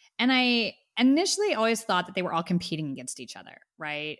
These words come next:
Like T by T, Stray Kids, atiz. And what I've learned this year with all of the releases these guys have put out they offer something so different, and they each bring something so different to the table.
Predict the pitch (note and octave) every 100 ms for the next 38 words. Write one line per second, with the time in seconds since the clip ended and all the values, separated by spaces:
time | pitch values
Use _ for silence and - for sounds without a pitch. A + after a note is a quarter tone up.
0 | - D3+ - - A#3+ G#3+ F#3 G3+ D3+ C#3+
1 | - A3+ G3 - C#3 B2+ - D3+ - A3+
2 | F3+ C#3 C3 - - _ _ _ _ A3
3 | A#3 D4+ C#4 B3+ D#4+ A#4+ G4 A#3+ - A3+
4 | E3 E3 - G#3 A#3+ D4+ B3 G#3 F#3 F3
5 | - E3 D#3+ D3 - D3+ E3 - D3 C#3+
6 | C3 A#2+ A#2+ - _ _ _ _ - -
7 | _ _ - G3 C#4 - A#3 C#4 D#4 F4
8 | - A3 G3 F3+ - D3 G3 F3 - D3+
9 | - B3+ G#4+ - - - G#3+ G#3+ G3+ _
10 | - B3+ - E4+ D#4+ B3 A3 G#3 F#3+ G3
11 | F3 F#3+ G#3+ F#3 - E3 D#3 - F3 F3+
12 | E3 C#3 B2+